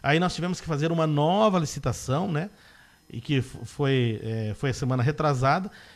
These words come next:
e que agora as empresas têm um prazo também pra entregar esses móveis, da parte, principalmente da parte administrativa do hospital.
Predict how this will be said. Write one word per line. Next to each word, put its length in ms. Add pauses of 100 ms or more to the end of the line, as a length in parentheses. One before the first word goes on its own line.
e 100
que 120
agora 240
as 100
empresas 340
têm 120
um 80
prazo 360
também 360 (340)
pra 140
entregar 380
esses 240
móveis, 640
da 100
parte, 300 (240)
principalmente 340
da 80
parte 240
administrativa 720
do 80
hospital. 480